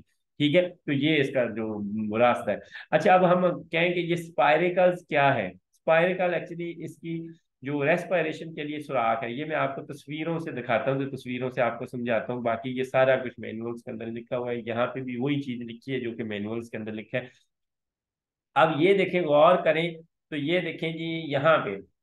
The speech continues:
कि ये देखें, ये सुराख है, इसकी ये body side का, अगर इसकी body को साइडों पे देखें ना, तो इसकी जो साइडें हैं, तो इस तरीके से ऐसे इसके सुराख बने हुए हैं पूरी body के ऊपर।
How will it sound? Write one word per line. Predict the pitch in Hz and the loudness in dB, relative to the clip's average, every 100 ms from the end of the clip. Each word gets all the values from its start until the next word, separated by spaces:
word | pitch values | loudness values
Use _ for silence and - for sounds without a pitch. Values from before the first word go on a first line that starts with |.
| - | -6
कि | |
ये | 139 147 175 | -4 0 -2
देखें, | 170 156 | -2 -6
ये | 156 127 170 | -6 -2 0
सुराख | 160 139 123 110 113 - | 0 0 4 6 4 2
है, | - | -6
इसकी | 131 135 147 | -8 -10 -6
ये | 139 | -4
body | 123 110 113 143 | -4 -4 -4 -4
side | - 120 117 123 | -2 2 2 0
का, | 131 | -2
अगर | 120 | -2
इसकी | 123 127 | -4 -6
body | 120 107 107 131 | -6 -4 -2 -4
को | 131 | -4
साइडों | 131 117 107 135 | -2 0 0 0
पे | 143 | -2
देखें | 143 147 151 | -4 -4 -2
ना, | 160 | -2
तो | 151 - _ - 131 | -2 -8 _ -4 -2
इसकी | 131 135 | -2 -4
जो | 127 | -4
साइडें | - 113 113 139 | 0 0 2 2
हैं, | 143 135 | 2 2
तो | |
इस | 131 131 | -2 -4
तरीके | 131 120 120 131 | -6 -4 0 0
से | 131 127 120 | 0 -2 -4
ऐसे | 87 117 117 131 123 | -2 -2 -2 -2 -2
इसके | 120 110 - 117 110 | -4 -10 -14 -10 -8
सुराख | 110 104 104 107 | -2 0 0 -4
बने | 107 107 107 | -6 -4 -4
हुए | 101 | -6
हैं | 98 | -4
पूरी | 135 139 | -2 -2
body | 101 104 101 | -2 -4 -4
के | 95 | -4
ऊपर। | 98 - 90 | -6 -6 -12